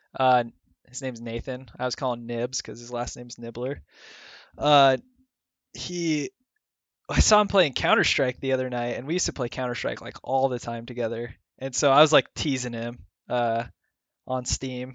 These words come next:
you know, about playing Counter-Strike and whatever. And he was asking me about what I was doing, and I,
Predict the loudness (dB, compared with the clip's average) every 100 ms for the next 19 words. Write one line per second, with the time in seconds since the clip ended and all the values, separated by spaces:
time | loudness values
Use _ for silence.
0 | -14 -12 -8 -6 -4 -4 -4 -6 -10 -10
1 | -10 -8 -6 -4 -2 -4 -6 -16 -8 -6
2 | -4 -4 -6 -10 _ -20 -20 -20 -20 -20
3 | _ -10 -4 4 6 6 2 4 6 6
4 | 6 6 4 0 -2 0 0 0 0 0
5 | -2